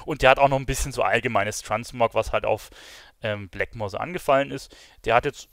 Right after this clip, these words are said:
ganz okay Werte tatsächlich, also da kann ich jetzt, mich jetzt nicht beschweren, über hundert K war da eingenommen. Blackmore läuft tatsächlich besser als Antonidas. Und zwar um ein gutes Stück.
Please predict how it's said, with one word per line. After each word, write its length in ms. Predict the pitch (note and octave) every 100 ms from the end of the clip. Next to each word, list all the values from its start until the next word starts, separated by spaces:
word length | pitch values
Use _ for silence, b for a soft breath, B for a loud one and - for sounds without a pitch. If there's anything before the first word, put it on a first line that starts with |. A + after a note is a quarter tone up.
| -
ganz 240 | A#2+ -
okay 480 | A2+ - A#2+ D#3 C#3
Werte 320 | B2+ C3+ C#3
tatsächlich, 800 | - - - C3 C#3 C#3 - -
also 160 | A#2
da 80 | A2
kann 180 | - A#2+
ich 80 | A2+
jetzt, 140 | G#2+
mich 160 | A#2 A2
jetzt 380 | A2+ - - -
nicht 200 | C3 -
beschweren, 380 | A2+ B2 B2+
über 180 | B2 B2
hundert 240 | A2+ A2+ -
K 220 | E3+ G#3
war 80 | F3
da 80 |
eingenommen. 680 | D3+ C#3+ D3+ C#3 C#3 D3 C#3 _ _ _ - B B
Blackmore 400 | A#2+ B2+ D#3+ C3
läuft 260 | A2+ A#2+ -
tatsächlich 500 | B2 A2+ A2 A#2+ -
besser 520 | - G#2+ - A#2+ G#2+
als 220 | G#2 -
Antonidas. 680 | G2+ - G2 G#2 G#2 - - _ _ _ -
Und 100 | -
zwar 160 | G#2
um 120 | G#2+
ein 40 | A2
gutes 240 | A#2+ G#2+
Stück. 260 | - -